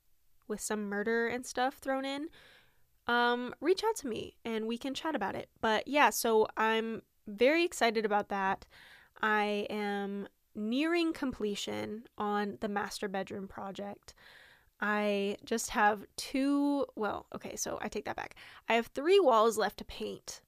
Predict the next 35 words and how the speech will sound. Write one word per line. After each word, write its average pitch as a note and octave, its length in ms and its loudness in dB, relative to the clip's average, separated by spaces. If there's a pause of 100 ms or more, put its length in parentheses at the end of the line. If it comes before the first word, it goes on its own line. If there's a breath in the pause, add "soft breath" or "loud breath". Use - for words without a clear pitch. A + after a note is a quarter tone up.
(160)
One A#3+ 300 2
I D4 80 2
can't C4 280 -2
paint G#3+ 200 -2
right A3 180 -6
now G3 180 -4
because G3+ 400 -4
we're G3+ 100 -4
getting G3+ 240 -6
the G3 80 -4
windows B3+ 320 2
replaced G#3+ 580 -2
and G#3 100 -8
the G3 60 -4
windows A#3 320 2
are A#3+ 60 4
on A#3 160 2
that A#3+ 180 2
wall. G3 340 -4 (540 loud breath)
And G#3 760 0 (140)
I G#3+ 100 -2
don't A3 360 2
wanna, A3 420 2
like, G#3 200 -2 (160)
spend A#3 360 0
all A3+ 100 4
this A3 220 0
time G#3 720 0
painting D4 600 0
and A#3 100 -2
getting G#3+ 200 0
all F#3+ 80 -2
the G#3+ 120 -4
details C#4+ 500 0
right. C4 400 6